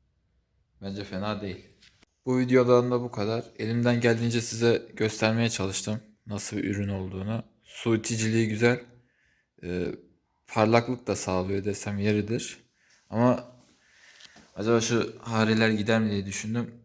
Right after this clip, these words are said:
Yani kapatır mı, az buçuk kapatır mı diye düşündüm. Onlar çok fark olmadı galiba.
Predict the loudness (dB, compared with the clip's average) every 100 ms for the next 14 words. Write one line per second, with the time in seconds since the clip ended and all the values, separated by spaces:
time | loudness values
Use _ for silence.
0 | _ _ -4 -2 -2 -6 -8 -4 -4 -2
1 | -4 2 0 0 -8 -10 -10 -8 -8 -6
2 | -6 -6 -8 -10 -10 -6 -4 -4 -6 -10
3 | -12 -12 -10 -6 -6 -8 _ -4 -4 -2
4 | -6 -8 -10 -12 -10 -10 -10